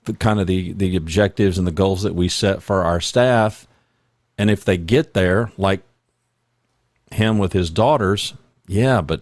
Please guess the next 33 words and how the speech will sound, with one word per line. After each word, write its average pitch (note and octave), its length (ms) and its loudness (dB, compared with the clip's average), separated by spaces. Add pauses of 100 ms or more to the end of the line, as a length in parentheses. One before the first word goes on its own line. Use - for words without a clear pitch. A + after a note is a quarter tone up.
(140)
I, - 160 -8 (360)
they're G2+ 100 0
like, F2+ 200 -2
"Man, C3+ 180 -2
the E2 60 -2
view G#2 220 -2
looks C#3+ 180 0
pretty D3 200 0
good C3+ 240 2
here." E3 180 2
And G2+ 100 0
he G2 60 0
goes, F2 340 -2 (400)
"Yeah, B2 300 2
but D2 240 -6 (540)
it's - 140 -10
better A#2 440 2
up C3 140 -2
there." A2+ 500 2 (640)
You G3 100 2
know, C3 320 2
so C#3+ 320 4
we're C3+ 260 4
continuing D#3 580 2
to - 60 0
press B2 500 2
and G#2 140 2
get, G2 200 0 (500)
move C3 280 4
forward A2 580 4
and F#2 180 0
get B2 260 2
better. G2+ 520 4